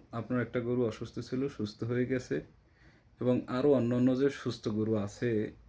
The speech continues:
ওই গরুকে আপনার, যেই গরুটা অসুস্থ ছিল, ওই গরুর ব্লাড নিয়ে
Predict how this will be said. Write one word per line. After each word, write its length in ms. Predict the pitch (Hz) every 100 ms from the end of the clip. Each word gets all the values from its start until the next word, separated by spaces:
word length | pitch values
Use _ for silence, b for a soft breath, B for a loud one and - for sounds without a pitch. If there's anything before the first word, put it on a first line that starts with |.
| -
ওই 220 | 117 123
গরুকে 640 | 110 110 123 123 135 160 - b b b -
আপনার, 320 | 107 120 117 - _ _ _ _ _ _ _ -
যেই 220 | 110 110
গরুটা 260 | 127 143 139
অসুস্থ 380 | 120 139 - 135
ছিল, 480 | - 117 110 123 127
ওই 200 | 120 117
গরুর 380 | 113 110 131 131
ব্লাড 360 | 110 110 113 -
নিয়ে 340 | 120 131 160